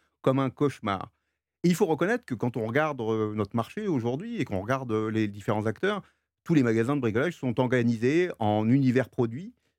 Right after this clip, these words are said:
euh, avec pas de lien. Donc, si vous êtes en train de faire une salle de bain, vous avez bien sûr besoin d'un meuble de salle de bain, euh, d'une vasque,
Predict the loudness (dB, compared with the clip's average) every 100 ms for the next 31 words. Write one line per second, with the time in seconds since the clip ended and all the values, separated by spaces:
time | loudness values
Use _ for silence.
0 | -8 -4 -2 0 0 0 0 -2 -2 -2
1 | -2 -2 -4 0 0 2 0 0 2 2
2 | 2 2 2 2 0 -2 -6 0 0 2
3 | 0 0 0 0 0 2 2 2 2 2
4 | 0 0 2 2 0 0 0 0 0 0
5 | 2 2 2 -2 -10